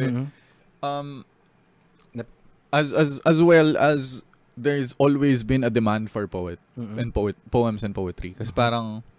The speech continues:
Speaker 2: ngayong election season, ang dami nating kailangan intindihin.
Speaker 1: Mm-hmm.
Speaker 2: And ang dami nating kailangan sabihin.
Speaker 1: Mm-hmm.
Speaker 2: And yung emotional communication, which is poetry, is, is very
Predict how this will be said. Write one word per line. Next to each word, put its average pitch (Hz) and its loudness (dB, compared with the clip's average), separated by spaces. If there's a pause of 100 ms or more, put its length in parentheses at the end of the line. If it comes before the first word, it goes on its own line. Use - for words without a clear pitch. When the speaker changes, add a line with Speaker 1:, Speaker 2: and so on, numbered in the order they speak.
(300)
Speaker 2:
ngayong 170 0
election 147 0
season, 117 -6
ang 104 -6
dami 101 0
nating 98 -6
kailangan 92 -8
intindihin. 87 -16 (140)
Speaker 1:
Mm-hmm. 110 -10 (340)
Speaker 2:
And 113 -4
ang 120 -6
dami 113 0
nating 92 -8
kailangan 78 -10
sabihin. 90 -16 (100)
Speaker 1:
Mm-hmm. 113 -12 (340)
Speaker 2:
And 123 -2 (1080)
yung 175 -2
emotional 160 0 (240)
communication, 135 -4
which 110 -8
is 120 -12
poetry, 95 -10 (300)
is, 113 -8
is 117 -4
very 117 -4